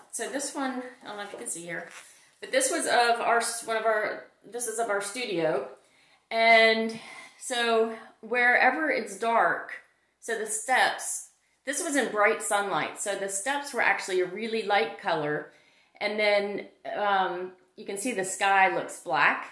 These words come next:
So the, that was actually, you know, is in the middle of the day, so that would be really light. So it's,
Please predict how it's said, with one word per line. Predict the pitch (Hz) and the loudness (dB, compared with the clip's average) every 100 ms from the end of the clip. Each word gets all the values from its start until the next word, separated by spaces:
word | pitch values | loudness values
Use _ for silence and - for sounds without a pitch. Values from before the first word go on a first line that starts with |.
| - - | -18 -14
So | - 196 185 180 180 - - _ _ | -4 0 2 0 -4 -10 -20 _ _
the, | 202 180 175 156 - - 190 | 0 2 2 0 -6 -16 -4
that | 185 - 190 | 0 0 -2
was | 180 | 2
actually, | 151 - 175 165 165 - | 2 2 -2 -4 -4 -6
you | 180 | -6
know, | 160 | -4
is | 165 | -4
in | 175 | -4
the | 170 | -2
middle | 170 156 | -4 -2
of | |
the | 156 | 0
day, | 240 202 175 | 4 4 2
so | 180 | 0
that | 165 156 | -2 -2
would | 160 | -4
be | 160 | -4
really | 165 156 160 | -2 -2 0
light. | 208 170 104 - - | 2 2 0 -8 -18
So | - 214 190 180 | -10 -4 -2 -2
it's, | - - | -4 -8